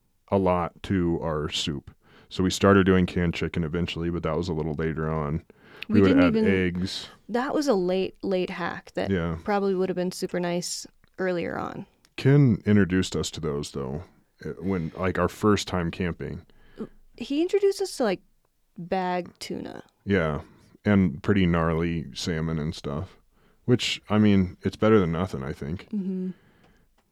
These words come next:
Speaker 1: Sardines, too.
Speaker 2: Um, I guess we touched already on keto and intermittent fasting, but another diet that we, we kind of explored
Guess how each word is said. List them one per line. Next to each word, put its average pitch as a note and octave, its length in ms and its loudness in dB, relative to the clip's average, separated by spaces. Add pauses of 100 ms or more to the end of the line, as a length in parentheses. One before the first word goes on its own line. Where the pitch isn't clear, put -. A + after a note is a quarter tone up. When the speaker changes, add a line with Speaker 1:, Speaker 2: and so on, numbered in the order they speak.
(280)
Speaker 1:
Sardines, C#2+ 580 -4
too. D#2+ 300 -4 (1400)
Speaker 2:
Um, G#3+ 440 2 (1300)
I A3+ 100 0
guess C#4+ 180 0
we B3 80 0
touched - 320 -2
already G3 300 0
on F#3 120 -2
keto F3+ 460 -2
and F#3 240 -4 (220)
intermittent G3 320 -6
fasting, F#3 500 -2
but F3+ 120 0
another G3 300 0
diet F3 340 -2
that F3 80 -6
we, - 140 -8 (140)
we F#3+ 140 -10
kind F#3+ 220 -4
of F3 80 -4
explored F#3+ 720 -4